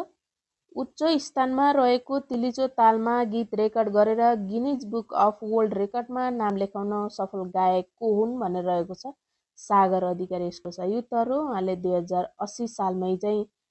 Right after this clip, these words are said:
उच्च स्थान तिलिचो तालमा चाहिँ गीत रेकर्ड गरेर गिनिज बुक अफ द वर्ल्ड रेकर्डमा नाम लेखाउन सफल भएका छन्।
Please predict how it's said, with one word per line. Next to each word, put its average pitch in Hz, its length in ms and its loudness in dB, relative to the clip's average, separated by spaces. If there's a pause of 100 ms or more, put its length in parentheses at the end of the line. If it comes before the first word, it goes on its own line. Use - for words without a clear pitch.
(100)
उच्च 233 220 -6
स्थान 226 440 -2
तिलिचो 196 380 -6
तालमा 180 420 -4
चाहिँ 190 220 -8
गीत 185 220 -8
रेकर्ड 180 320 -6
गरेर 185 460 0 (440)
गिनिज 220 440 0
बुक 208 260 -4
अफ 190 160 -2
द 202 120 -6
वर्ल्ड 190 380 2
रेकर्डमा 180 440 -6
नाम 202 240 -6
लेखाउन 175 360 -8
सफल - 380 -12
भएका 170 360 -6
छन्। 294 160 -14